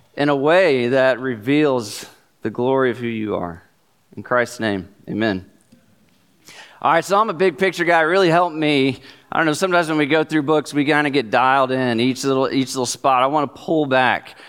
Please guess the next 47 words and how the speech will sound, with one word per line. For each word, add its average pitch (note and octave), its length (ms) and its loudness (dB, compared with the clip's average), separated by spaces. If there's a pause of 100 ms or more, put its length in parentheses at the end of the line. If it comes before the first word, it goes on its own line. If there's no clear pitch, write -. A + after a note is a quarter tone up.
(200)
and A#2+ 100 -2
look C#3+ 220 0
at B2 200 -2
big D#3+ 260 0
picture. E3 380 0
How D#3+ 260 0
do F3 60 -6
we D#3 140 0
get D3+ 280 0
to C3+ 100 -12
where C#3+ 160 0
we C3+ 120 2
are D#3 300 0
in C3+ 80 -4
this A#2 160 -6
moment? A#2+ 420 -2 (380)
Remember, C3+ 180 -2
Moses E3 440 0
started F#3+ 420 2
our D#3+ 100 2
story E3+ 720 2
in D3+ 80 0
the C#3 80 0
wilderness D3 600 0
in C3 160 0
Mount B2+ 180 0
Sinai B2+ 480 0
below. G#2+ 540 0 (340)
And C3+ 260 0
they'd C3+ 160 -2
been E3 120 0
there D3+ 120 0
forty G3 380 0
years. E3 360 2
God F3 240 0
says, D3+ 200 -4
"It's D3 160 -4
time D3 600 0 (100)
to A#2+ 120 -6
move D3 260 0
into C#3 140 -2
the B2 80 -4
promised C3+ 520 -4
land." A2 380 -2 (640)
Eleven-day E3 760 0
journey D#3 420 0
up. C#3 420 -2